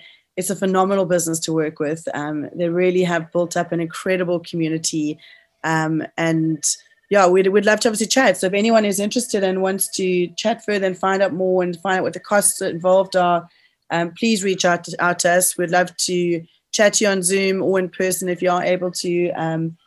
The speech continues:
and, and yeah, just get this ball rolling. I mean, it's just a,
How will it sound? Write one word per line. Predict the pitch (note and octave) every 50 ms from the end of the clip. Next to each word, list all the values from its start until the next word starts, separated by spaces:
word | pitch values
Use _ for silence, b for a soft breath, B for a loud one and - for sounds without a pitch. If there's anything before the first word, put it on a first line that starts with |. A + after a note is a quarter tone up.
| _ _ _ _ _ -
and, | F3+ F3+ F3 F3+ F3+ F3+ F3+ F3+ F3+ - - - - - -
and | F#3+ G3+
yeah, | A3 B3 B3+ A#3
just | A#3+ A#3+ A#3+ -
get | - A3+ A#3
this | C4 B3 -
ball | - A#3+ A3
rolling. | G#3+ A3 A3+ A3+ G3 F3
I | E3+
mean, | F3 F3+
it's | F#3 F#3 -
just | - G#3+ -
a, | A#3+ G#3+